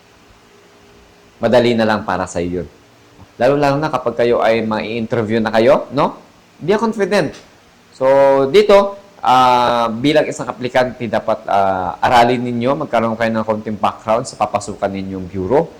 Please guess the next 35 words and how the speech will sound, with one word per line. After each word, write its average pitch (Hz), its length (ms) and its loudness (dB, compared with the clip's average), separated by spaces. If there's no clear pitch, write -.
Yan 101 160 -6
lagi 98 160 -4
ko 101 80 -6
sinasabi, 101 560 -2
ha? 135 160 -2
Ang 107 200 -6
history, 175 600 0
dapat 139 400 0
kahit 131 220 0
konti, 131 640 0
meron 117 240 0
kayong 113 240 -2
background. 104 460 -2
May 101 80 -8
alam 98 240 -2
kayo 98 240 0
kon-, 90 320 -2
konti. 92 400 -6
At 110 160 -4
syempre, 127 320 -2
may 117 160 -2
background 107 480 0
din 107 160 -4
kayo 175 320 4
o 104 400 0
alam 143 320 2
sa 127 240 -6
mga 117 240 -4
trabaho 107 480 4
ng 90 160 -10
isang 107 240 -4
B 101 160 -2
G 104 160 -8
M 101 160 -8
P. 139 240 -4